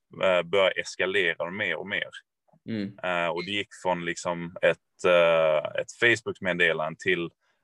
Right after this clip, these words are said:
Speaker 1: ett privatmeddelande till mitt nummer. Och från privatmeddelande till mitt nummer så kom det upp, eh, personer rakt upp till mig fysiskt. Eh,
Speaker 2: Okej.
Speaker 1: så det,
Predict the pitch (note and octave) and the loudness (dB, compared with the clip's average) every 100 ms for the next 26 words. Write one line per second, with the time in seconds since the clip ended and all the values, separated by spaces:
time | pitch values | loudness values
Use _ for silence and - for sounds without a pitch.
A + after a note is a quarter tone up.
0 | - E2+ - - - G2+ G#2+ A2 F2+ E2 | -2 -2 -2 -12 -2 4 4 4 -2 -4
1 | E2 D#2+ E2+ F#2 F2+ F2 G2+ G#2+ E2+ E2 | -4 -6 -8 -6 -6 -6 -2 -2 -2 -6
2 | - - _ _ _ F2+ - F#2 - F#2+ | -6 -8 _ _ _ -8 0 -2 2 4
3 | G2+ G2+ F#2+ F#2 F2 E2 F#2 F2 F#2 G#2 | 6 4 0 2 2 0 -4 -4 -2 -2
4 | G2+ F#2 F#2 - - F2+ F2 E2+ F2 - | -2 -2 -4 -4 0 2 2 2 0 -2
5 | _ E2+ E2 D#2+ - _ _ _ F2 - | _ 4 6 4 0 _ _ _ -2 0
6 | A2+ G2+ F#2+ F2+ F#2 F#2 - G2+ - _ | 0 2 2 2 6 4 4 -4 -4 _
7 | - F2+ F2+ - F#2+ - - - _ _ | -2 0 0 0 0 -2 -10 -12 _ _
8 | _ _ _ _ _ _ _ - E2 E2 | _ _ _ _ _ _ _ -6 -2 0
9 | D#2 D#2 - E3 A#2+ F#2+ F#2 G2 F2+ | -2 -4 -4 -4 -2 -2 4 4 4